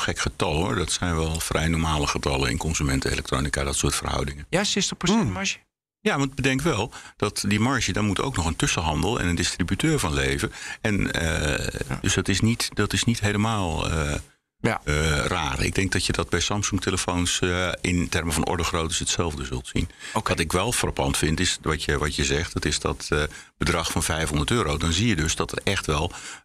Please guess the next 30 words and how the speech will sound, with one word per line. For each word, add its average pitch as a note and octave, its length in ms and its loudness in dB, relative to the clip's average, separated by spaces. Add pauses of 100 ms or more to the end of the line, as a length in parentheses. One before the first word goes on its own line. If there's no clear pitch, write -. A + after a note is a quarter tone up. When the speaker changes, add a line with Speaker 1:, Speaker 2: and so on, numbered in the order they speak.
Speaker 1:
eh, D#2+ 380 2
kwalitatief, - 880 0
eh, E2 360 0 (360)
prijzige - 480 2
onderdelen A2 540 0
in E2 120 0
zitten. D2+ 260 0 (1120)
Speaker 2:
Ja, A2+ 140 -2
die A2+ 120 -2
camera A2+ 380 0
die G2+ 140 2
is G2+ 100 0
nu, G2 300 2
eh, F#2 60 -2
duur. F2+ 240 0
Speaker 1:
Nee, D#2+ 300 2
het E2 120 0
is, - 160 2
het F#2 160 0
is, G2 160 2
het E2 120 0
is G#2 120 2
gewoon, F#2 260 0
het G2 120 0
is A2 100 2
gewoon F2+ 200 0
echt - 200 -2
wel D2+ 120 0
goed - 200 -2
spul. C#3+ 260 0